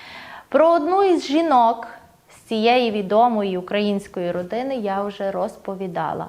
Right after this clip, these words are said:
Анну Франко, дочку Івана Франка і Ольги Хоружинської. Сьогоднішня наша мова піде про онуку Івана Франка.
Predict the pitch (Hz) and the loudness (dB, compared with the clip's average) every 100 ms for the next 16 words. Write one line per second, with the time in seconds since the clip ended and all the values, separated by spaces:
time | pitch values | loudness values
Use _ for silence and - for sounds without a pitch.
0 | - _ 226 220 196 180 - 185 185 185 | -14 _ 0 0 0 -6 -8 -8 -8 -10
1 | - - 175 - _ 254 294 302 - - | -10 -10 -10 -18 _ -8 -8 -8 -12 -4
2 | 208 220 240 - 202 190 180 180 180 170 | -2 -2 -4 -6 -4 -2 -2 -4 -8 -8
3 | 165 170 - 202 226 - 190 196 170 170 | -8 -6 0 0 0 -4 -10 -8 -8 -8
4 | 185 185 185 175 175 165 185 - 165 165 | -12 -8 -6 -6 -8 -8 -10 -12 -16 -16
5 | - _ - - - - - 285 262 226 | -18 _ -20 -20 -20 -14 0 4 4 2
6 | 233 262 269 262 262 269 262 262 254 247 | -4 -4 0 0 0 -2 2 4 4 0
7 | - 247 233 240 240 254 - - _ - | -6 -6 -2 0 0 -2 -8 -20 _ -12
8 | 185 190 190 214 226 233 - - - - | -4 0 4 6 4 0 -8 -18 -16 -16
9 | - - 285 302 294 294 226 - 170 156 | -18 0 2 2 2 2 0 -4 -8 -8
10 | - _ _ - 190 190 185 190 196 208 | -12 _ _ -12 -6 -2 0 0 -4 -10
11 | _ - 196 190 185 160 | _ -8 -6 -6 -6 -8